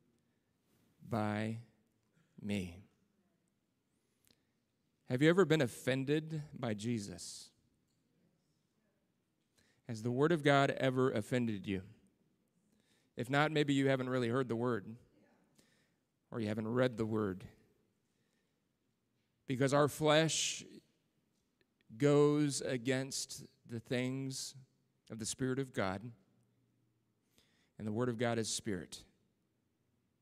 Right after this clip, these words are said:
and truth. Amen? To our carnal, fleshly nature, the Word of God is offensive. Okay? Tell you what, grab, grab a Bible, grab it. If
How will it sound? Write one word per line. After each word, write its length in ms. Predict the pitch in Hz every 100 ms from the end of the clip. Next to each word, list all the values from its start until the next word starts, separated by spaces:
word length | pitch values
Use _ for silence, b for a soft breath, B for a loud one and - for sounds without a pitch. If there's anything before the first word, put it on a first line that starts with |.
| _ _ _ _
and 100 | -
truth. 600 | 98 - 113 95 - - _ _ _ _ _ _ _ _ _ _ _ _ -
Amen? 320 | 113 113 143 165 _ b b b b b b b -
To 200 | 156 156
our 280 | 147 143 151 -
carnal, 360 | - 160 170 180
fleshly 500 | - 160 156 156 156
nature, 360 | 120 113 139
the 120 | 131 123
Word 320 | 117 120 127
of 200 | 117 -
God 340 | 117 107 113 113 120 -
is 600 | 107 104 104 104 - - _ _ _ _ _ -
offensive. 520 | - 110 98 92 76 - - _ _ _ _ _ 104
Okay? 260 | - 113 117 120 _ b b b b b b -
Tell 80 | 160
you 80 |
what, 100 | 139
grab, 420 | 131 151 160 - 123
grab 220 | 147 170
a 60 |
Bible, 440 | 143 117 117 123 131
grab 300 | 120 127 131
it. 200 | 110 92
If 100 | 113